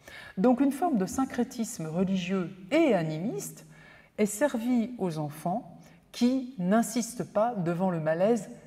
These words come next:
des adultes. C'est ça qui est intéressant. C'est en, en tant que psychologue, je suis à l'écoute d'enfants qui sont là avec leur famille et j'entends, évidemment, j'écoute le discours des adultes et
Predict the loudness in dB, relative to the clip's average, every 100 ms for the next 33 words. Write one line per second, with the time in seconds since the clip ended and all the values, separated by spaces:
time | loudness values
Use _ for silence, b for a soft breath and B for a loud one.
0 | -8 0 2 2 -2 -6 -12 B B -12
1 | 0 2 2 0 0 -2 -2 -6 -4 2
2 | 2 2 -2 0 2 2 0 -2 -4 2
3 | 4 4 2 -2 B B B B _ _
4 | -2 0 2 2 4 4 4 0 0 0
5 | 0 0 0 -2 -6 -2 -2 -2 -2 -6
6 | -4 -8 -4 -2 -2 -2 -2 -4 -6 B
7 | B B 2 6 6 4 4 4 4 -2
8 | -12 -12 -6 -2 0 -2 -4 -2 0 0
9 | -2 -6 -6 -10 -20 B B -4 -2 -2
10 | -4 -4 -4 -4 -2 -4 -2 -4 -6 -12
11 | B B B 0 2 2 -2 -12